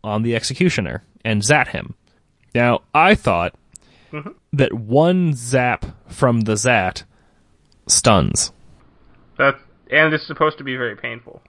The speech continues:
Speaker 1: But apparently if you have the virus in you, it just sort of tingles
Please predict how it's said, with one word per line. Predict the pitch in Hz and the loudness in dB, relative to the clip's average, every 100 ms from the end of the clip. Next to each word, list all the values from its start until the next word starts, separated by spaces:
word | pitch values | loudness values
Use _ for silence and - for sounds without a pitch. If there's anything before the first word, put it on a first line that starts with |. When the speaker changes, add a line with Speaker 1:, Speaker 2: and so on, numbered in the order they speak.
| - | -2
Speaker 1:
But | 139 131 | -2 0
apparently | - 185 208 185 160 | -2 0 2 0 -2
if | 135 | 0
you | 139 | 0
have | 127 | 0
the | 117 | -2
virus | 135 175 160 - | -2 -2 -2 -2
in | 120 104 | -4 -4
you, | 98 95 - | -4 -6 -6
it | 117 | -8
just | 131 - | -6 -4
sort | 135 | -2
of | 123 - | -4 -2
tingles | 220 208 117 95 87 | 0 0 0 -2 -6